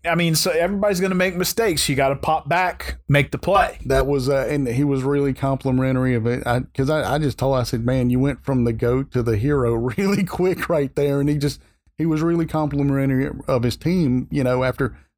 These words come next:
Speaker 2: that situation, they just said, "Hey, man, you, you got this. It's gonna be okay. We're, we're gonna be all right." And he tipped his hat to his teammates, just tr-, trying to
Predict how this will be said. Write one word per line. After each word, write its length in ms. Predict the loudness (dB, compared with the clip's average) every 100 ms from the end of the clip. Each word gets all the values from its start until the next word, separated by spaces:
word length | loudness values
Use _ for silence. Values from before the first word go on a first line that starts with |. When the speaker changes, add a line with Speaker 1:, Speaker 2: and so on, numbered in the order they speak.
| -2
Speaker 2:
that 160 | -2
situation, 720 | 0 -2 0 0 2 0 0 0
they 120 | 2
just 200 | 0 0
said, 140 | 0
"Hey, 180 | 2 2
man, 500 | 2 2 0 0 -2 -2
you, 140 | -2 -2
you 120 | -2
got 320 | 0 2 0 0
this. 240 | -2 -2
It's 140 | -2
gonna 180 | 0 0
be 200 | 2 0
okay. 400 | 0 0 0 2
We're, 240 | 0 0 -2 -4
we're 280 | -4 -2 0
gonna 180 | 0
be 200 | 0 2
all 140 | 2 0
right." 280 | 0 -2 -6 _ _ -6
And 120 | -2
he 80 | 0
tipped 240 | 0 0 0
his 100 | 0
hat 240 | 0 0
to 80 | 0
his 100 | -2
teammates, 460 | 0 2 2 0 -2
just 200 | -4 -4
tr-, 140 | -10 -8
trying 240 | -2 0 2
to 140 | -2